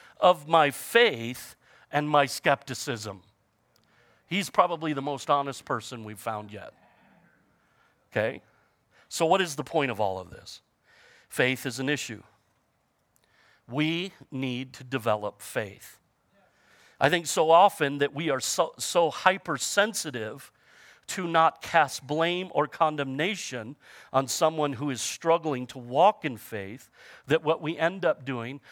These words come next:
is we fail to challenge them to grow in faith. Are you hearing what I'm saying? Jesus said the disciples could not heal the boy because they lacked faith. Now, I want you to notice something.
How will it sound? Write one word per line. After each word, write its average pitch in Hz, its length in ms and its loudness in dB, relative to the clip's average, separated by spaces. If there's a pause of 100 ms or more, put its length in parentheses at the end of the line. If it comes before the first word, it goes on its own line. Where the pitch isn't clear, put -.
(120)
is 135 220 -4
we 151 100 -4
fail 156 540 0
to - 160 -12
challenge 156 640 -2
them 165 180 -6
to 170 140 -10
grow 175 560 4
in 120 220 -8
faith. - 560 -12 (680)
Are 123 60 -4
you 131 80 -2
hearing 151 240 2
what 143 100 4
I'm 131 120 0
saying? 135 420 -4 (400)
Jesus 190 380 0
said 170 320 2
the 165 80 -4
disciples 165 600 0
could 151 220 -4
not 147 200 2
heal 175 320 -10
the 175 100 -4
boy 143 320 -2
because 143 380 -6
they 165 180 -4
lacked 120 560 0 (340)
faith. 196 760 0 (220)
Now, 135 120 6
I - 20 0
want 143 300 0
you 165 60 -14
to 170 80 -4
notice 196 320 2
something. 104 520 -4